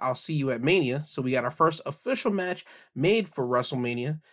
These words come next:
It's gonna be Io Sky going against Bayley, and that's gonna be great. Now, the big question mark is, what are we doing with the Women's World Heavyweight Championship? Rhea,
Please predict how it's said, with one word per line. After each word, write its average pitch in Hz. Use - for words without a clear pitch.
It's 131
gonna 131
be 120
Io 170
Sky 127
going 131
against 123
Bayley, 151
and -
that's 247
gonna 233
be 214
great. 190
Now, 135
the 123
big 180
question 165
mark 127
is, 131
what 160
are 175
we 165
doing 139
with 135
the 117
Women's 139
World 135
Heavyweight 131
Championship? 156
Rhea, 139